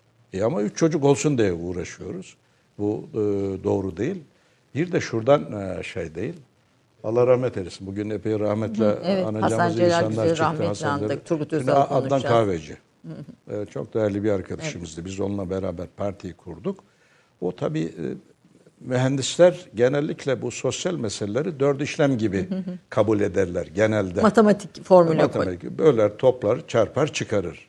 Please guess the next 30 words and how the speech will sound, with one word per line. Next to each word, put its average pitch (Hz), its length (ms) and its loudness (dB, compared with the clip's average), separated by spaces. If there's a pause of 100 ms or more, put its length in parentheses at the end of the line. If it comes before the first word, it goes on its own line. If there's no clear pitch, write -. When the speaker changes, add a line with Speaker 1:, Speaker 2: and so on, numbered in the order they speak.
Speaker 1:
Halbuki 170 480 -6
bu, 139 200 -6
bu 131 40 -10
sosyal 127 420 -2
meseleler 147 540 -2
dört 131 220 2
işlemin 135 420 -2
biraz 135 300 2
dışında. 107 420 -4 (640)
O 151 60 -6
zaman 165 220 0
şöyle 151 340 6
bir 139 180 0
hesaplama 110 720 2 (200)
yapılıyor. 98 540 -6 (640)
İşte - 260 -14
Türkiye'de 113 400 -6
gecekondulaşma 104 1000 0
var. 101 140 -2
İstanbul'un 101 640 -2
Speaker 2:
Hı - 60 -6
hı. 101 40 0
Speaker 1:
önemli 95 340 -2
bir 90 80 -8
kısmı 95 320 -12
gecekondu. 90 720 -6
Ankara'nın 98 640 -4
dörtte 101 280 -2
üçü 95 200 -10
gecekondu. 95 840 -4